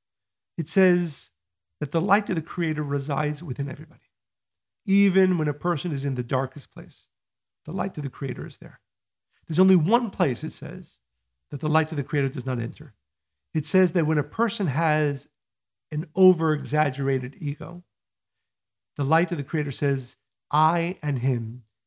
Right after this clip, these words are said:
cannot reside in the same place." So the Baal Shem Tov said, if the light of the Creator can't be, this person is, you're right, he does a lot of very good things, and you all see him as righteous, but he has a very, very exaggerated ego.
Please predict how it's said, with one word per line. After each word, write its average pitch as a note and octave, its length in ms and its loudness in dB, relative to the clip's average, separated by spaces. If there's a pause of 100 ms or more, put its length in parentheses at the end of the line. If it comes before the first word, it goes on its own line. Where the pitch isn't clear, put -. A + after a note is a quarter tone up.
cannot C#3+ 340 0
reside C3+ 480 0
in A#2+ 80 -4
the B2 80 -6
same - 240 -10
place." - 440 -20 (680)
So - 100 -6
the D3+ 60 0
Baal D#3+ 140 2
Shem F3+ 160 0
Tov F#3 120 -4
said, F3 300 0 (160)
if - 80 -12
the F#3+ 100 4
light F#3+ 280 6
of G3+ 60 -6
the F3+ 60 2
Creator F#3 360 8
can't F3+ 320 2
be, E3+ 100 0
this A#3+ 160 0
person A3+ 300 4
is, D#3 80 2
you're G#3+ 260 0
right, G3+ 180 4
he E3+ 80 -2
does F3+ 180 2
a D#3+ 40 0
lot G3+ 240 6
of G#3+ 80 2
very G#3 240 2
good F#3+ 240 2
things, F#3 400 4 (220)
and D#3 100 0
you D3+ 100 6
all G3 140 4
see G3+ 140 0
him F#3 60 2
as D3+ 100 0
righteous, F3+ 260 2
but G3+ 100 -4
he F#3+ 120 2
has E3+ 140 0
a D3 40 0
very, E3+ 400 2
very D#3 320 0
exaggerated D3+ 580 -2
ego. D#3+ 320 -4